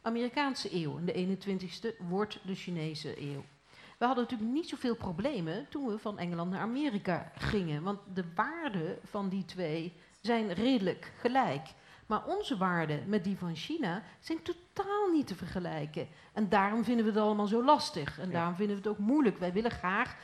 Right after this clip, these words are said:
Speaker 1: dat die mensen net zo vrij zijn als wij. Maar soms denk ik, moet je ook, en jij zei dat ook net, eh, al eerder, verplaatsen in de Chinees. Heeft de Chinees het vandaag de dag nou veel slechter dan, eh, ons? Ik weet dat het een hele moeilijke discussie is,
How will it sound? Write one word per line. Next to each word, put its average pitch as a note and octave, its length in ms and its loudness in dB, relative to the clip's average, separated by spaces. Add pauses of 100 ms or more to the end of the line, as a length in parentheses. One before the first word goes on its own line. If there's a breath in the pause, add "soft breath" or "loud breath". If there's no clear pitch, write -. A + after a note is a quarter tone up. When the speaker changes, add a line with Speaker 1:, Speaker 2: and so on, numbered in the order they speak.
(120)
Speaker 1:
dat G#3 120 -2
die F#3+ 100 0
mensen G#3 320 -2
net A3 180 2
zo G3 100 -6
vrij F#3+ 300 0
zijn F#3 200 -6
als E3+ 200 -6
wij. F3 400 0 (440 loud breath)
Maar A3 80 -4
soms G4 280 -2
denk C4+ 180 0
ik, A#3+ 100 -4
moet A#3 200 -2
je A3 120 0
ook, D4 240 -2
en A3+ 120 -6
jij A3 120 0
zei C#4 200 -4
dat A3+ 160 -4
ook E3+ 120 -4
net, F3+ 380 -8
eh, E3+ 240 -8
al F3 140 -4
eerder, G3 360 -4 (240 loud breath)
verplaatsen D#4 840 -4
in G#3+ 140 0
de F#3+ 100 0
Chinees. G3+ 720 -4 (240 loud breath)
Heeft D#4+ 220 0
de A#3+ 60 -4
Chinees C#4 380 -2
het B3+ 120 -4
vandaag A#3 380 2
de G3 100 -2
dag G#3+ 240 -2
nou F#3+ 140 -2
veel A#3 220 -4
slechter G#3 500 -6
dan, F3+ 340 -2
eh, D#3+ 340 -4
ons? E3 300 -6 (340 loud breath)
Ik G#3+ 120 -6
weet C#4 180 -2
dat A#3+ 100 -4
het G#3 140 -2
een F#3+ 80 2
hele D4+ 280 0
moeilijke A#3 360 0
discussie A#3+ 600 -10
is, - 180 -10